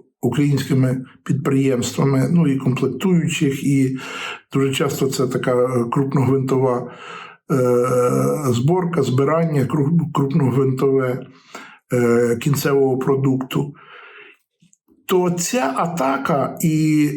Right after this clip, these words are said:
е, по суті, контроль, е, лінії електропередач, е, такий ефективний з допомогою безпілотників, е,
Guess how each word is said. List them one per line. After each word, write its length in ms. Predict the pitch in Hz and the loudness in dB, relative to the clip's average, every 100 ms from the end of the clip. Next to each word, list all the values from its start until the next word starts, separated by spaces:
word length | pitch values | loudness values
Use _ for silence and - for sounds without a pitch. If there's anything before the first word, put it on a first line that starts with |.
| 147 | 0
е, 220 | 143 139 | 2 2
по 160 | 135 170 | 2 -2
суті, 320 | - 180 170 | 0 0 0
контроль, 800 | - 139 139 165 156 147 135 131 | 0 0 2 2 2 2 0 0
е, 460 | 135 127 127 127 127 | 0 2 2 0 0
лінії 420 | 123 143 147 135 131 | 2 2 2 2 2
електропередач, 1080 | 135 131 143 135 147 160 170 131 131 - | 2 0 -2 0 0 2 2 0 -2 -2
е, 260 | 185 151 143 143 | 0 2 0 0
такий 260 | 135 - | 0 0
ефективний 680 | 135 139 139 - 143 135 123 | 0 0 -2 0 0 2 2
з 140 | 117 | 0
допомогою 480 | 131 135 151 139 127 | 0 0 2 2 2
безпілотників, 1080 | 123 135 - 135 139 143 123 156 123 120 123 | 0 -2 0 0 2 2 0 2 2 2 2
е, 320 | 123 135 123 | 2 0 0